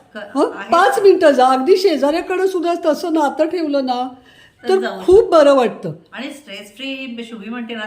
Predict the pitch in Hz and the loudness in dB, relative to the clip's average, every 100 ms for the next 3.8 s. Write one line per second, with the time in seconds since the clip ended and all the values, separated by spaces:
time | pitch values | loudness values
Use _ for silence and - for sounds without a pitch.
0 | 214 214 240 - 202 220 233 240 - 202 | -14 -18 -20 -16 -10 -10 -10 -16 -16 -20
1 | - 247 240 - 247 240 214 151 139 123 | -18 -18 -18 -14 -12 -10 -12 -14 -18 -20
2 | - 175 185 175 180 - 269 262 277 381 | -20 -20 -20 -18 -16 -4 -2 0 6 6
3 | 392 381 320 359 370 302 202 - | 6 2 -2 -2 0 -2 -2 -8